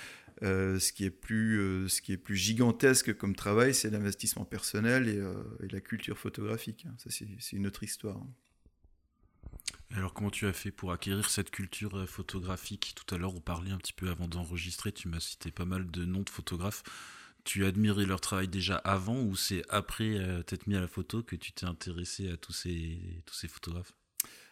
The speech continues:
Speaker 1: Alors, comme je l'avais dit, euh, avant d'avoir mon premier appareil photo, j'y connaissais absolument rien,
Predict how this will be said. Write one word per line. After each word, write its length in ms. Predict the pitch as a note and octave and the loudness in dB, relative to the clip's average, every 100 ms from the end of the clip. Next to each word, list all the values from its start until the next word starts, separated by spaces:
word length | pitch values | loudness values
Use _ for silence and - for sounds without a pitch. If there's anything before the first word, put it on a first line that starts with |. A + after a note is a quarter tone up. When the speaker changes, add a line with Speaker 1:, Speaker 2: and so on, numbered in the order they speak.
| _ - | _ 0
Speaker 1:
Alors, 280 | A2+ G2+ - _ _ - - | 0 0 -10 _ _ -14 2
comme 120 | A#2+ | 6
je 120 | A2 | 10
l'avais 200 | A2 G#2+ | 10 10
dit, 280 | G#2+ C#3 C#3 | 6 4 6
euh, 240 | A2 G#2 G#2 | 8 6 6
avant 280 | A2+ A#2+ C3 | 6 8 8
d'avoir 260 | A2 A2+ | 8 8
mon 140 | A2 G2+ | 6 4
premier 280 | - G#2+ G2+ | 2 4 4
appareil 260 | F#2+ G2 | 2 -2
photo, 300 | - F#2 B2+ | -2 -2 0
j'y 140 | A#2+ G#2+ | 0 0
connaissais 360 | G2+ G2 - | -2 0 0
absolument 420 | G#2+ - G#2 G2 | 2 2 2 0
rien, 400 | G2 G#2+ A2 B2 | 0 -2 -2 -4